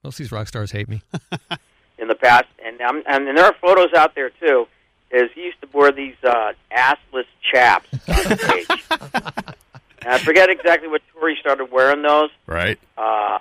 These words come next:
Speaker 2: I think he had, he actually wore 'em out here when we played a, a show called the US Festival in the early eighties.
Speaker 3: Right.
Speaker 2: But to have to stand behind him with that going on,
Speaker 3: <laughs>
Speaker 2: I was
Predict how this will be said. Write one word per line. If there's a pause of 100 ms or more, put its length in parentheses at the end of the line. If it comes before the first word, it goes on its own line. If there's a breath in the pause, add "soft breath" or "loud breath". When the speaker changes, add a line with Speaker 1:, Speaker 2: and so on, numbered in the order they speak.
(140)
Speaker 2:
I
think
he
had,
he
actually
wore
'em
out
here
when
we
played
a,
a
show
called
the
US (140)
Festival
in
the
early
eighties. (260)
Speaker 3:
Right.
Speaker 2:
But
to
have
to (200)
stand
behind
him (140)
with
that
going
on,
Speaker 3:
<laughs>
Speaker 2:
I
was